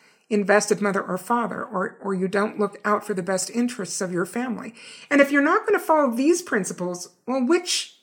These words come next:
principles are you gonna live by? Are there any set of principles that are going to guide your behavior?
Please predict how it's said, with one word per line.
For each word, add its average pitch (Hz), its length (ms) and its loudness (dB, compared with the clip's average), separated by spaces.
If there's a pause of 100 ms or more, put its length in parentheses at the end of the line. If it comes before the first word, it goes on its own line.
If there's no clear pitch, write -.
(240)
principles 262 440 2
are 247 60 6
you 240 120 4
gonna 226 180 2
live 226 260 -2
by? - 220 -6
Are 208 120 4
there 202 320 0
any 285 380 0
set 269 260 0
of 277 120 -6
principles 285 520 -4
that 214 120 0
are 208 40 2
going 202 180 0
to 190 60 -2
guide 196 380 2
your 214 80 0
behavior? 202 640 -6